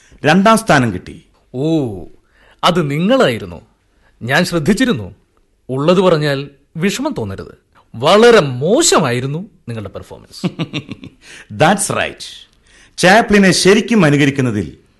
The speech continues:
Speaker 1: ഞാൻ പരാജയപ്പെട്ടു.
Speaker 2: തിരിച്ചറിവ് നല്ലതാണ്. ചാപ്ലിന്റെ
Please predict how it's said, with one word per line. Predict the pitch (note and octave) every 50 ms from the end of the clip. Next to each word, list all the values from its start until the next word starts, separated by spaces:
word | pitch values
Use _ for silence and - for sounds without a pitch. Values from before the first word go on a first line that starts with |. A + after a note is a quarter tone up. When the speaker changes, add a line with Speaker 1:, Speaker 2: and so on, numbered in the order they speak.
| _ _ -
Speaker 1:
ഞാൻ | G2 G#2 A2 G#2 - -
പരാജയപ്പെട്ടു. | F#2+ G2 A2+ C3 C3 C3+ C#3 C3 - - - - - - - _ _ - D3
Speaker 2:
തിരിച്ചറിവ് | C3+ C3+ B2 - D#3 D3 D#3 D#3+ D#3+
നല്ലതാണ്. | D#3 D3 D#3+ E3+ D#3+ D#3 E3+ - _ _ _ _ _ _ _ _ -
ചാപ്ലിന്റെ | - F3+ G3 F#3+ - G#3+ G#3+ G3+ G#3+ G#3 G3+ G3+ G3+